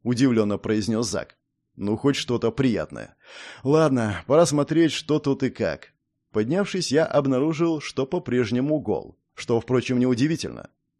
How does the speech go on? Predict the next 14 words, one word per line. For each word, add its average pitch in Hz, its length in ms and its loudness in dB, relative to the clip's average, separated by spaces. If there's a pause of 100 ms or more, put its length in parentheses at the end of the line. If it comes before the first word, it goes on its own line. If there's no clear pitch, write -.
«Зак, 107 400 4
а 107 80 0
создать 135 420 2
новых 143 300 2
нанитов 135 360 2
для 127 140 2
доспеха 135 400 0
мы 127 140 2
можем?» 147 420 2 (560)
«Если 165 400 0
будут 175 300 4
ресурсы, 165 400 2
то 170 160 2
да», 123 380 4